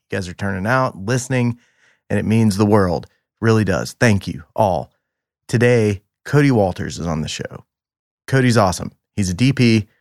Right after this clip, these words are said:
director of photography, cinematographer, camera guy, knows it all. He's awesome. We're gonna hear a lot from him in just a minute. You're gonna love it. Um,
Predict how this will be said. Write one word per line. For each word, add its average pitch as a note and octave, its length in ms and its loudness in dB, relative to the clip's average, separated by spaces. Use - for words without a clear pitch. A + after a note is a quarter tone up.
director A#2 320 0
of - 40 -10
photography, F#2+ 540 -4
cinematographer, G2+ 840 0
camera A2 300 0
guy, F#2 400 0
knows A2+ 240 2
it G2+ 80 0
all. E2 300 -4
He's G2+ 180 -4
awesome. G2 460 0
We're G2+ 100 -6
gonna G#2 140 -2
hear G2 200 -2
a F#2+ 40 0
lot G2 220 0
from F#2+ 140 -6
him F#2 320 -4
in G2 200 -4
just F#2+ 300 -4
a F#2+ 40 -2
minute. C2+ 380 -4
You're F#2+ 100 -12
gonna F#2+ 160 -2
love E2 220 0
it. - 140 -10
Um, A#2 420 2